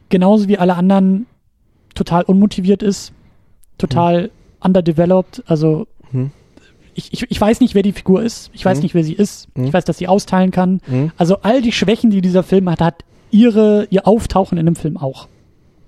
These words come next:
Speaker 1: in meinen Augen. Also es ist irgendwie, die Action stimmt und es ist auch gut inszeniert und du hast auch recht, aber es ist immer noch so, dass ich mir denk, warum greift sie überhaupt am Ende bei dem Kampf ein? Wer, wer ist das überhaupt? Wer
Speaker 2: Ja,
Speaker 1: ist
Speaker 2: aber
Speaker 1: das? Was will sie überhaupt
Speaker 2: da,
Speaker 1: da
Speaker 2: da
Speaker 1: in
Speaker 2: muss
Speaker 1: dieser
Speaker 2: ich ein
Speaker 1: Welt?
Speaker 2: bisschen
Speaker 1: Wo kommt die her?
Speaker 2: widersprechen.
Speaker 1: Warum, warum taucht sie auf einmal da auf?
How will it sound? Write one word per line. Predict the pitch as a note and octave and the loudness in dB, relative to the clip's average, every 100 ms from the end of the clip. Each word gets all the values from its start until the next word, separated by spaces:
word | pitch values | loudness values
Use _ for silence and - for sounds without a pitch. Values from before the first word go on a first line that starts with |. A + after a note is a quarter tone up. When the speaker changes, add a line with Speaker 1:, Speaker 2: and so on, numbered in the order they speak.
| - | -6
Speaker 1:
in | D3+ | -4
meinen | C#3+ C#3+ | -4 -6
Augen. | D3+ E3+ - | -10 -14 -8
Also | - F#3+ | -2 0
es | F#3 A3+ | -2 -6
ist | - | -4
irgendwie, | G#3+ G#3 G#3+ G#3 - - - _ _ _ - _ - | 0 2 2 0 -4 -20 -20 _ _ _ -20 _ -12
die | B3 | -6
Action | D#4 - A3 | -6 -4 -4
stimmt | - D4+ D#4+ A3+ | 0 2 2 2
und | G#3 | 0
es | G3+ | -2
ist | G3+ | -6
auch | G#3+ | -2
gut | B3 G#3+ | -2 0
inszeniert | G#3+ F#3+ C4+ A#3 | -2 2 2 2
und | F3+ E3+ | -2 0
du | G#3 | 0
hast | - | 0
auch | F3+ | -2
recht, | B3+ - - | 0 -2 -2
aber | F3 | -2
es | F3+ | 0
ist | G3+ | -4
immer | - A#3+ | 2 4
noch | A3+ | 4
so, | G#3 A3 | 4 2
dass | G#3 | 2
ich | F#3+ G#3 | 0 0
mir | G3 | 2
denk, | G#3 G3+ - - - _ _ _ _ - | 2 2 -2 -20 -20 _ _ _ _ -4
warum | F3 A#3+ | 0 0
greift | A3+ A3 - | 2 0 0
sie | G3+ | 0
überhaupt | G3+ - | -2 -2
am | F#3+ | -4
Ende | G3 G3+ | 0 2
bei | G3 | 2
dem | F#3+ | 0
Kampf | F#3 F#3+ - | -2 -4 -4
ein? | G3 F3 B2+ | -4 -2 0
Wer, | F#3 - | -2 -2
wer | A#3+ | -4
ist | C#4 - | -4 -6
das | D#4 | -8
überhaupt? | D3+ A#2+ B2+ - - - - - | -6 -10 -10 -14 -20 -18 -18 -12
Wer | - D#3 | -4 -2
Speaker 2:
Ja, | G3+ | -2
Speaker 1:
ist | |
Speaker 2:
aber | F#3+ G#3 | -2 0
Speaker 1:
das? | G3 - | -2 -4
Was | G3 F#3+ | -6 -2
will | E3+ D4+ - | 0 0 0
sie | A3 | -2
überhaupt | D3+ C#3+ D3 | 0 -2 -2
Speaker 2:
da, | |
Speaker 1:
da | D#3+ | -2
Speaker 2:
da | E3+ | 0
Speaker 1:
in | G#3+ | 0
Speaker 2:
muss | G#3+ | 0
Speaker 1:
dieser | C#3+ | 0
Speaker 2:
ich | |
ein | C#3 | 0
Speaker 1:
Welt? | |
Speaker 2:
bisschen | C3+ A3 | 0 0
Speaker 1:
Wo | F3+ | 0
kommt | F3 | -2
die | D#4+ | -2
her? | B3+ | 0
Speaker 2:
widersprechen. | A#3+ A#3+ C#3 E3+ | 0 0 0 0
Speaker 1:
Warum, | G#3 B3 G#3+ | 0 0 0
warum | A3 A#3+ | 0 -2
taucht | - B3+ - | -2 -4 -2
sie | A#3 | -4
auf | - | 0
einmal | A3 A3 | 2 2
da | G#3 | 0
auf? | A#3 A3 D3 - | -2 -4 -6 -16